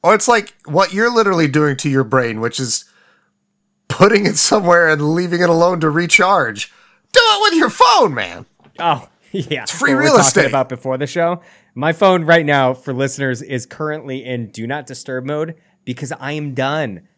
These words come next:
Speaker 2: I'm done
Speaker 1: Yeah,
Speaker 2: with
Speaker 1: homeboy
Speaker 2: humans.
Speaker 1: is
Speaker 2: I'm
Speaker 1: done.
Speaker 2: done with nine million voice chats. I just got a text. I just got a message saying, "Hey, somebody texted you yesterday. Can you respond?" No, I'm not even gonna open your message.
Speaker 1: That's right, baby.
Speaker 2: Like, I'm not gonna open your message to show you that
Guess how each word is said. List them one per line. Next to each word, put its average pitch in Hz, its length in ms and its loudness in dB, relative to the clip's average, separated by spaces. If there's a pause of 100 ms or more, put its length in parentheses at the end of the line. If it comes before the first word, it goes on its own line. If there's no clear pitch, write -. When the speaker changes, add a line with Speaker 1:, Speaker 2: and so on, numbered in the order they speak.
(100)
Speaker 2:
I'm 113 140 -12
done 107 140 -6
Speaker 1:
Yeah, 95 120 -6
Speaker 2:
with 165 120 -10
Speaker 1:
homeboy 123 120 -4
Speaker 2:
humans. 160 540 -6
Speaker 1:
is 90 160 -16
Speaker 2:
I'm - 60 -20
Speaker 1:
done. 95 220 -6
Speaker 2:
done 131 220 -6
with 143 200 -6
nine 117 320 -8
million 151 260 -8
voice 123 300 -8
chats. 120 260 -8
I 127 120 -4
just 131 260 -8
got 151 160 -4
a 143 60 -6
text. - 420 -12
I 123 100 -2
just 123 320 -10
got 143 140 -8
a 127 40 -6
message 117 360 -10
saying, 120 240 -6 (280)
"Hey, 160 280 -4
somebody 170 400 -8
texted 160 400 -8
you 147 120 -10
yesterday. 120 440 -8
Can 113 160 -12
you 113 100 -8
respond?" 123 420 -12 (280)
No, 294 420 -4
I'm 196 100 -4
not 262 120 -4
even 262 220 -10
gonna 269 200 0
open 247 300 -6
your 262 220 -4
message. 120 560 -10 (320)
Speaker 1:
That's - 180 -14
right, 104 180 -4
baby. 85 300 -10 (100)
Speaker 2:
Like, 170 200 -4
I'm 226 160 -6
not 311 140 -6
gonna 285 160 -6
open 226 280 -6
your 156 240 -6
message 131 500 -10 (200)
to 147 120 -8
show 208 220 -8
you 196 200 -10
that 139 200 -6